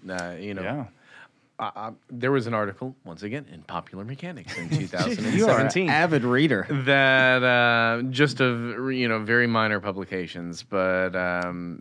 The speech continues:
Speaker 1: there was an article that talked about, you know, a lack of technology investment in rick houses. And that was one of the things that they really went into, because there haven't been rick houses created since the eighteen hundreds. So how do you use all this modern tech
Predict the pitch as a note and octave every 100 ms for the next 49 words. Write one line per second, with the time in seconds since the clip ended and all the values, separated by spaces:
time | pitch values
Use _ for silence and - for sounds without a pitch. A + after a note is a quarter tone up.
0 | F#2+ F#2+ F#2+ F#2+ F#2+ F#2 G2 G2 F2+ -
1 | F2+ E2+ F2 E2+ E2+ - F2+ E2+ D#2+ D#2+
2 | - E2+ E2 F2+ F2 F#2 - E2 E2 E2
3 | E2 D#2 D2+ D#2 - F2+ D#2+ _ E2 E2
4 | D#2+ D#2 D#2 E2 - A2+ B2+ E2+ D#2 -
5 | - - - _ _ _ _ _ E2+ E2
6 | E2 E2 E2 D#2+ E2+ E2+ E2+ - F2 F2+
7 | E2+ E2 - F2+ E2 D2+ E2 E2+ E2 D#2+
8 | F#2 G2+ F2+ D#2+ F2 D#2 - D2 D#2 E2
9 | E2 D#2+ G#2 - D#2 D2+ C#2+ - D#2+ D#2
10 | D2+ - D#2+ D#2 C#2 - D#2 F2+ A2 D#2+
11 | C#2 - D#2+ F2 D#2 D2 D2 D#2+ F2 F2
12 | C#2+ C#2+ - D#2 D2+ D#2+ G2+ A#2 G#2+